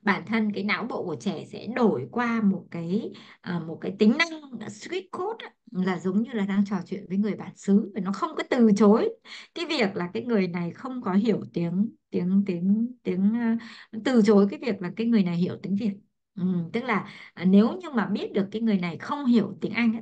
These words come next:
thì tự động, à, tự nhiên là trẻ sẽ bật qua cái cơ chế kia. Đó là cách một. Cách tiếp theo nữa là mình có cái quy định ví dụ buổi sáng từ mấy giờ đến mấy giờ thì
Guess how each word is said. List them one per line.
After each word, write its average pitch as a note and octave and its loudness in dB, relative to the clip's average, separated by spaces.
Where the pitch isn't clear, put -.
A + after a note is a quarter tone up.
thì F3+ -2
tự G#3+ 0
động, G#3+ -2
à, F3 -6
tự A3 0
nhiên B3+ 2
là F3 0
trẻ E3 -8
sẽ A3 -10
bật G#3+ -2
qua G3+ 0
cái G#3 -2
cơ G#3+ 0
chế F3+ -4
kia. A3+ 0
Đó G3 0
là A3+ 2
cách A#3+ -4
một. G#3 6
Cách G4 0
tiếp G#4+ -2
theo D4+ 0
nữa A#3+ -4
là G#3+ 0
mình G#3 10
có G3 8
cái - -8
quy D#4 -2
định B3 -4
ví A#3+ 0
dụ D#4 -6
buổi G3 4
sáng G3 2
từ A3 4
mấy F3+ 4
giờ G3 2
đến E3 -6
mấy F3 -4
giờ F#3 -2
thì E3 -8